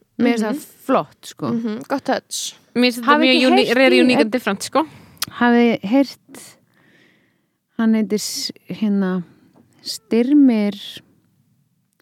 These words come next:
Speaker 1: hann myndlistamaður, hann gerir svona
Speaker 3: Já.
Speaker 1: rapp, hérna, bara söngleik.
Speaker 3: Styrmir Örn.
Speaker 1: Styrmir Örn, já.
Speaker 3: Mhm.
Speaker 2: Æ, þetta, ég veit ekki
Speaker 3: Hann er
Speaker 2: hvað
Speaker 3: mjög
Speaker 2: þetta er.
Speaker 3: skemmtilegur.
Speaker 2: Hvað er
Speaker 1: Hann
Speaker 2: það?
Speaker 1: gerir rapp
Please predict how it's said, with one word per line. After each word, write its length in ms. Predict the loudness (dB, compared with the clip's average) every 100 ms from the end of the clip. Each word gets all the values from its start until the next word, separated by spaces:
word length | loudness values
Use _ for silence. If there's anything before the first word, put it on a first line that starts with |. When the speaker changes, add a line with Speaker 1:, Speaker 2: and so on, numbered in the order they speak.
| _ _ _ _ _ -4
Speaker 1:
hann 140 | 0
myndlistamaður, 840 | 2 2 0 2 4 6 4 2 -2 -12 -14 _ _ -2
hann 160 | 0 2
gerir 200 | 0 0
svona 320 | 2 2 2 -2
Speaker 3:
Já. 40 |
Speaker 1:
rapp, 460 | -6 -6 -12 _ -8
hérna, 380 | -6 -4 -4 -2 -4 -6 _ -10
bara 160 | -10
söngleik. 240 | -4 -2 0
Speaker 3:
Styrmir 360 | 0 0 0
Örn. 180 | 0 -4 -12 -20 _
Speaker 1:
Styrmir 500 | -8 -2 2 2 2 0
Örn, 100 | -2
já. 160 | -2 0
Speaker 3:
Mhm. 380 | 0 0 -2 -4 -8 _ -8
Speaker 2:
Æ, 320 | -6 -6 -10 -14
þetta, 240 | -12 -10 -6
ég 120 | -6
veit 100 | -6
ekki 60 | -4
Speaker 3:
Hann 100 | -2
er 40 |
Speaker 2:
hvað 20 | -2
Speaker 3:
mjög 120 | -4
Speaker 2:
þetta 100 | -4
er. 280 | -4 -6 -8
Speaker 3:
skemmtilegur. 380 | -10 -18 -20 -6
Speaker 2:
Hvað 140 | -2
er 40 | 2
Speaker 1:
Hann 140 | 4 2
Speaker 2:
það? 60 |
Speaker 1:
gerir 260 | 2 0 0
rapp 300 | -2 -2